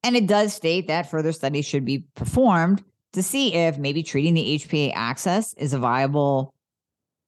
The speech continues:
treatment. Maybe treating with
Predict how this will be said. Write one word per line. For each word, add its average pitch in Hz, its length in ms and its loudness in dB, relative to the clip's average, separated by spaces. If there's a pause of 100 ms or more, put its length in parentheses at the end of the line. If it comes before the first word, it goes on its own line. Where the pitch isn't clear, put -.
(120)
treatment. 165 580 0 (220)
Maybe 165 260 2
treating 165 600 0
with 147 440 0